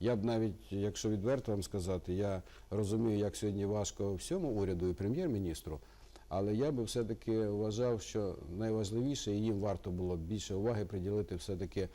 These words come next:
от відстеженню, моніторингу отих речей, які ми заклали в бюджеті для, е, перших ростків, е, економічного покращення, економічне, е,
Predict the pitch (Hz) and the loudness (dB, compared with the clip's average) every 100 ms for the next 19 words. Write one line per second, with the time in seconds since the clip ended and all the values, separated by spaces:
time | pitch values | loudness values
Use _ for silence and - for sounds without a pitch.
0 | - - - 101 104 98 101 - 135 131 | -12 -20 -8 -2 -2 0 -2 0 2 2
1 | 95 92 98 113 107 - 131 113 87 80 | 2 0 2 2 2 2 2 4 2 -2
2 | 76 - - - - 101 95 127 113 107 | -6 -8 -16 -20 -8 -4 0 0 2 0
3 | - 156 151 - - 107 95 131 120 98 | 2 2 2 -4 -2 -2 0 2 2 2
4 | 110 117 110 107 95 92 90 123 135 110 | 2 2 4 4 4 2 0 2 0 0
5 | 95 87 113 127 131 - - - - 98 | 0 2 2 2 0 -8 -20 -20 -8 -2
6 | 101 - 123 135 - 110 110 - - - | 0 2 2 2 0 0 0 -2 -4 -2
7 | 127 135 113 - - - - 104 101 101 | 2 2 0 -10 -20 -14 -2 2 4 4
8 | 98 95 - 104 95 - - 120 113 117 | 2 0 -2 -6 -6 -8 -6 -2 2 2
9 | 117 - 117 101 110 - 101 87 - 82 | 2 0 0 0 -2 0 0 0 -2 -4
10 | 82 87 - 101 110 - 104 104 - 98 | -2 -2 -2 0 2 0 -2 -2 -2 -2
11 | 92 | 0